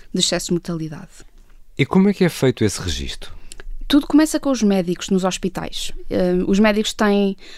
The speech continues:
Speaker 1: uma orientação da D G S e um documento da O M S, eh, e registram a morte de alguém na plataforma de que falámos há pouco, o sico. Dizem quem é a pessoa, que idade tinha, de onde vinha, quando é que nasceu e depois dizem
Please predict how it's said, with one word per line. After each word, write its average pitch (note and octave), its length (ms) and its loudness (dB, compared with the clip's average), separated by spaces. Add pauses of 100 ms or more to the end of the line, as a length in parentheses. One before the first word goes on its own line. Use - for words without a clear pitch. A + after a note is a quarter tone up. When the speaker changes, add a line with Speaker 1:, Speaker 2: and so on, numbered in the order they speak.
(200)
Speaker 1:
uma A#3+ 220 8
orientação G3+ 460 0
da F#3+ 100 0
D F#3 140 0
G G3 160 0
S C#4 320 0
e A3+ 160 6
um A3+ 60 6
documento G3+ 520 -2
da F#3+ 480 0
O F#3+ 100 4
M G3 260 0
S, - 340 -4 (440)
eh, G3+ 220 6
e A3 100 4
registram A3+ 400 2
a A3+ 40 6
morte A3 320 2
de G3+ 120 4
alguém A#3 560 2
na G#3+ 140 4
plataforma G#3+ 640 -2
de - 80 -10
que - 80 -2
falámos G3+ 400 2
há F#3+ 100 2
pouco, F3 360 -4
o - 20 0
sico. D#3+ 480 -2 (500)
Dizem F#3+ 360 6
quem G#3+ 240 4
é - 20 2
a F3+ 60 -2
pessoa, A3 420 4
que G3 140 -4
idade F3 180 -4 (140)
tinha, G3 560 6
de F3+ 120 2
onde F#3 220 2
vinha, G3 420 4
quando F3+ 160 0
é F3 40 0
que - 120 -4
nasceu G#3+ 380 4
e A3+ 60 0
depois A#3 240 0
dizem A#3+ 360 0